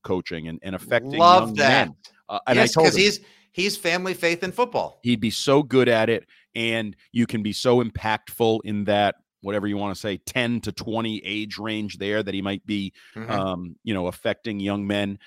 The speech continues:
Speaker 1: So
Speaker 2: Oh,
Speaker 1: I
Speaker 2: that's
Speaker 1: think
Speaker 2: where
Speaker 1: he
Speaker 2: you've
Speaker 1: would
Speaker 2: gotta
Speaker 1: make
Speaker 2: lay that foundation, Andy. You, you know this as being a coach. I've told you off air about some
Speaker 1: Yeah.
Speaker 2: run-ins I had with some coaches who I believe do it the wrong way on the youth level,
Speaker 1: Yep.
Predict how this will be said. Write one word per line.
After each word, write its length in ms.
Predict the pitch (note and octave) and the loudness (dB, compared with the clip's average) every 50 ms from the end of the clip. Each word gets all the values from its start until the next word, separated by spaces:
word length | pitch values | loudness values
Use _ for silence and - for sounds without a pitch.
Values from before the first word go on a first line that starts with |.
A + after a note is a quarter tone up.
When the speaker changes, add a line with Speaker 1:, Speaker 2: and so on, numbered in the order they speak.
| - - _ - | -20 -20 _ -2
Speaker 1:
So 120 | - - | 4 6
Speaker 2:
Oh, 20 | C#3 | 6
Speaker 1:
I 120 | B2+ D3 | 6 6
Speaker 2:
that's 40 | - | 6
Speaker 1:
think 120 | - F#3 A#3 | 4 4 2
Speaker 2:
where 80 | A#3+ | 2
Speaker 1:
he 60 | - A3+ | 2 4
Speaker 2:
you've 60 | G#3+ | 4
Speaker 1:
would 100 | D#3+ C3+ | 4 6
Speaker 2:
gotta 180 | D3+ G3 G3+ G3 | 6 6 6 6
Speaker 1:
make 80 | F3+ | 6
Speaker 2:
lay 140 | F3 F3+ F3+ | 6 4 6
that 220 | E3 E3 D#3+ D#3+ - | 6 6 4 4 4
foundation, 520 | D#3+ D3 C3+ B2+ B2+ B2+ B2 - - G#2+ | 2 2 2 2 2 0 -2 -2 -6 -8
Andy. 260 | G2+ G2+ G2 F#2 G#2 | -6 -6 -6 -8 -8
You, 220 | A2+ A#2+ C3+ D3+ D#3+ | -8 -8 -8 -8 -8
you 220 | - D3+ E3+ F3+ | -6 -6 -4 -2
know 140 | F3 E3+ E3 | -2 -2 -2
this 180 | D3+ D#3+ - - | -2 -2 -6 -6
as 120 | D3 B2 | -8 -6
being 200 | A2+ C#3 C#3+ C3+ | -6 -4 -4 -4
a 60 | C3+ | -6
coach. 420 | C3 - C3 B2+ B2 A#2+ A2+ - - | -6 -4 -2 -2 -2 -4 -6 -8 -10
I've 340 | A2+ A2 A2 A2 G#2+ - - | -8 -6 -6 -8 -8 -12 -12
told 240 | - B2+ A#2+ A2+ G#2 | -8 -8 -8 -6 -6
you 120 | A2+ A2+ | -4 -2
off 180 | G#2+ G#2+ G#2 - | -2 -2 -2 -4
air 180 | A2 A2 A2 | -4 -4 -2
about 280 | G#2+ G2 G#2 G#2 G2+ - | -4 -4 -4 -6 -6 -6
some 160 | - A2 G#2+ | -8 -10 -8
Speaker 1:
Yeah. 60 | G#2 | -6
Speaker 2:
run-ins 320 | A2 G#2+ G2+ G2+ G2+ F#2+ G2+ | -6 -6 -6 -8 -8 -6 -6
I 100 | G2+ G2 | -4 -2
had 320 | G#2 G#2 G2+ G2 G2 F2 | -2 0 0 0 -2 -4
with 160 | G2 G#2 - | -8 -12 -10
some 240 | - A2+ G2 F#2+ F#2 _ _ _ - - _ _ - | -10 -10 -10 -12 -14 _ _ _ -20 -20 _ _ -6
coaches 400 | - D3 C#3 C3 C3+ C3+ B2 - | -2 -2 -2 -2 -4 -6 -6 -6
who 120 | C3 B2 | -4 0
I 120 | A#2 A#2 A#2+ | 0 0 0
believe 340 | G#2 A#2 A#2 A#2 A2+ G#2+ - | 0 -4 -6 -6 -6 -6 -8
do 140 | B2 A#2 A2 | -8 -8 -8
it 100 | A2 A2 | -8 -8
the 80 | A2+ | -10
wrong 340 | F#2+ G2+ G#2+ A2 A2 A2 G#2+ | -8 -6 -4 -2 -2 -2 -4
way 280 | G#2 A2 A2 G#2 G#2 G#2 | -2 -2 -2 0 0 -2
on 120 | G2+ G#2 | -2 -4
the 80 | G2 G2+ | -6 -6
youth 240 | G2+ G#2+ G#2 - | -8 -8 -8 -8
level, 460 | G#2+ G#2+ G#2 G2+ F2+ G#2 G2 F#2+ F#2 _ | -8 -6 -6 -6 -6 -6 -8 -8 -8 _
Speaker 1:
Yep. 140 | - A3 G#3+ | -6 -6 -6